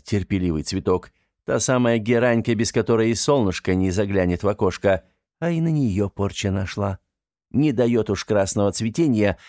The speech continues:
корешок слабый, слизистый. «А и правда», громко подтвердила Правдея Фёдоровна. «То-то я всё смотрю.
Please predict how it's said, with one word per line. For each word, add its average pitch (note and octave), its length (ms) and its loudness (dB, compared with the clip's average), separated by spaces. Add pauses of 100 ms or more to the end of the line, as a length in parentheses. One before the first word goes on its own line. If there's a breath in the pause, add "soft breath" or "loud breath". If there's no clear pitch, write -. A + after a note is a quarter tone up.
(280 loud breath)
корешок C#3+ 560 -2
слабый, C3 720 -2
слизистый. D2+ 800 -6 (800)
«А A#3+ 180 0
и F#3+ 160 2
правда», F#2+ 500 -4 (500)
громко F#2+ 360 -2
подтвердила F#2 560 -2
Правдея F#2+ 480 -2
Фёдоровна. G2 600 -2 (540)
«То-то A#3 300 0
я G#3 160 2
всё F#3+ 180 0
смотрю. G2 540 0